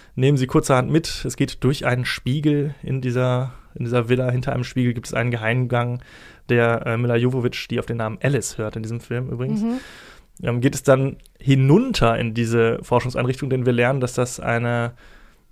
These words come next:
Speaker 1: unterirdische Forschungseinrichtung ist, genannt The Hive,
Speaker 2: Mhm.
Speaker 1: um halt aufzuklären, was ist da passiert, was war da los. Ja, und da wir wissen, wir sind im Genre des Horror-Zombie-Films angekommen, ja,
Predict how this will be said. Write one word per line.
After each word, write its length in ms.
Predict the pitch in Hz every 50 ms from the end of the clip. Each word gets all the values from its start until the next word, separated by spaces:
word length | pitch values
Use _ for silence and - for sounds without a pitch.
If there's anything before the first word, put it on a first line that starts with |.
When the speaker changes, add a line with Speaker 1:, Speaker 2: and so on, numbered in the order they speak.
| - - -
Speaker 1:
unterirdische 840 | 151 131 135 151 - 139 123 117 123 - - 120 117 110 107 107 - - - - - _ - - - _
Forschungseinrichtung 840 | - - 113 113 - - 120 - 123 117 113 120 - - - -
ist, 140 | 127 - -
genannt 240 | - 117 120 117 -
The 160 | - 117 117 117
Hive, 480 | 113 107 107 117 143 - - - - - - -
Speaker 2:
Mhm. 360 | - 240 233 240 254 269 302 320 - - - - -
Speaker 1:
um 280 | - 123 127 131 123 123
halt 180 | 123 120 117
aufzuklären, 520 | - 120 110 - - - - 123 120 117 113
was 160 | 117 113 -
ist 120 | 117 -
da 60 | 120 113
passiert, 520 | - 110 - - 113 110 110 107 - -
was 180 | 113 104 - -
war 80 | 113
da 80 | 110 107
los. 400 | 107 - - - - - - - - - - - - -
Ja, 180 | 110 104 104
und 520 | - - 131 147 120 110 113 - - - - - - - -
da 140 | - 110 107
wir 60 | 110
wissen, 180 | 113 - - 123
wir 60 | 117
sind 140 | 113 113 123
im 80 | 120
Genre 240 | 113 120 117 117 117
des 220 | 113 113 - - -
Horror-Zombie-Films 1200 | 113 117 120 120 120 120 120 123 - - 120 120 120 120 - - 123 123 120 117 - - - - - -
angekommen, 560 | - 123 117 113 - - 117 113 113 113 120 - - - - - - - - - - _ -
ja, 160 | 123 110